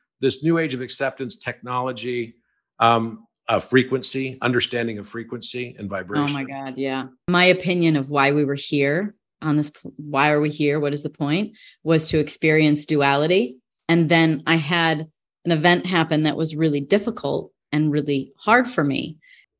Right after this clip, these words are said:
Speaker 2: in that experience, 'cause I just thought sort of duality were two different things. It was just, like, the good and the bad.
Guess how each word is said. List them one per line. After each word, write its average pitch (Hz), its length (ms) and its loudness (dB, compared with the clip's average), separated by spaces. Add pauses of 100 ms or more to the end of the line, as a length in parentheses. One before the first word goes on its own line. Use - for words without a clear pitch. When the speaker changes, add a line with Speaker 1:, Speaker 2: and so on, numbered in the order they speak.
(100)
Speaker 2:
in 233 340 4
that 180 240 6
experience, 170 760 4
'cause 180 120 -2
I 180 120 4
just 185 200 -4
thought 160 300 2
sort 160 160 0
of 147 100 -4
duality 151 380 2
were 147 100 -2
two - 160 -6
different 143 320 -6
things. - 260 -4
It 147 60 -8
was 151 120 -6
just, 151 160 -6
like, - 160 -10
the 156 100 -4
good 160 260 0
and 151 120 0
the 143 40 0
bad. 156 500 0